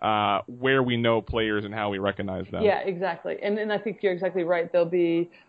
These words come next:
Speaker 2: once we start to kind of, like, build consistency within the pro league, and, you know, we're about to enter our fourth season, which is the, in our previous two leagues, we've only made it to three seasons.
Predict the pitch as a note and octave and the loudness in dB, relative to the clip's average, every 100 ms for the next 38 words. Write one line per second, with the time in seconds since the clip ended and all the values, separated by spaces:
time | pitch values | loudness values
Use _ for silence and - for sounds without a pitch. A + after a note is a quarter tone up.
0 | _ F3+ G#3+ B3+ B3 A3+ G3 - G3+ G3 | _ 0 2 4 2 -2 -4 2 2 2
1 | - E3+ F#3 F3 F3 E3+ F3+ E3+ D#3+ D#3+ | -2 -6 -6 -6 -4 -4 0 2 2 0
2 | - _ - F#3+ F#3 F#3 G#3 F#3 G3+ F3+ | -12 _ 2 2 2 0 0 0 0 -2
3 | G3 E3+ E3+ F3 E3 D#3+ F#3 F3 F3 F3 | 0 0 2 2 2 2 6 6 6 6
4 | E3+ E3+ E3+ D#3 D#3 D#3 - _ G3 F3+ | 6 6 4 4 2 0 -6 _ 2 4
5 | F3 F3 E3+ F3+ F3 D#3+ D#3 - F3 F3 | 6 6 2 0 2 2 0 -2 -2 -2
6 | - F#3 E3 D#3+ D#3+ F3 D#3+ - D#3+ D3+ | -2 0 0 0 0 0 0 4 4 4
7 | - _ _ F#3+ F3 F3 G3+ F3+ F3 E3+ | 0 _ _ -2 0 2 2 4 0 -2
8 | - F#3 E3 D#3+ D#3 D#3+ E3 D#3+ D#3 D#3+ | -2 0 2 2 0 0 0 2 2 2
9 | D#3 D#3 D#3 - F3 E3+ E3+ D#3 D3 D3+ | 2 -2 -8 -2 2 2 2 0 0 -4